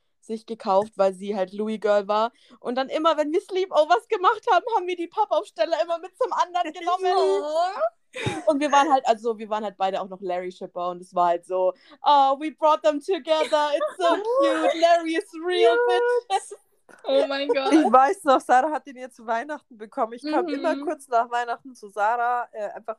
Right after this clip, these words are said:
Speaker 3: weil ich den Christbaum immer so schön finde. Und dann
Speaker 2: <laughs>
Speaker 3: stand da unten im Wohnzimmer dieser fette
Speaker 2: Ja.
Speaker 3: Harry-Aussteller.
Speaker 2: Der stand da locker eine Woche.
Speaker 3: Ja,
Speaker 1: <laughs>
Speaker 3: ich hab's
Speaker 1: Cute.
Speaker 3: gefeiert.
Speaker 1: Sehr
Speaker 3: Naja.
Speaker 1: cute.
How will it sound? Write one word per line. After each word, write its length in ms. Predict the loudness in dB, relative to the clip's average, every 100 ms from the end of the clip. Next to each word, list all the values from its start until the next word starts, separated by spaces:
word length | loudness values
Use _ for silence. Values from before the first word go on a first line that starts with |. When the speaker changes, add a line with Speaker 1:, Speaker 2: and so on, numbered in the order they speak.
| _
Speaker 3:
weil 180 | -10 -10
ich 140 | -12
den 160 | _ -20
Christbaum 480 | -16 -16 -6 -4 -4
immer 160 | -6
so 160 | -10 -12
schön 320 | -6 -4 -4
finde. 400 | -6 -8 -2 -2 -2 -6 -2 0
Und 80 | 4
dann 180 | 4 2
Speaker 2:
<laughs> 180 | 2 4
Speaker 3:
stand 200 | 4 2
da 60 |
unten 400 | 0 -2 -4 -14 -18 -12
im 140 | -10
Wohnzimmer 460 | -6 -6 -6 -10 -12
dieser 240 | -12 -14
fette 340 | -10 -4 -4 -2
Speaker 2:
Ja. 120 | -4
Speaker 3:
Harry-Aussteller. 1080 | -4 0 4 4 4 -2 -4 -4 -4 -4 -6 -6 -10 -12 -12 -12 -8 -2
Speaker 2:
Der 120 | -2
stand 340 | 0 -4 -4
da 60 | -6
locker 340 | -4 -6 -4
eine 180 | -4 -4
Woche. 380 | -4 -4 -4 -2 -2 -4 -20 _ _
Speaker 3:
Ja, 260 | -2 0 2
Speaker 1:
<laughs> 40 |
Speaker 3:
ich 140 | 0
hab's 680 | -2 -4 -8 -10 -10 -12 -6
Speaker 1:
Cute. 200 | 2 6
Speaker 3:
gefeiert. 480 | 8 8 6 -2 -10 _ _ -18 -18 -8
Speaker 1:
Sehr 140 | 2 4 4
Speaker 3:
Naja. 80 | 2 -2
Speaker 1:
cute. 380 | -2 -2 -4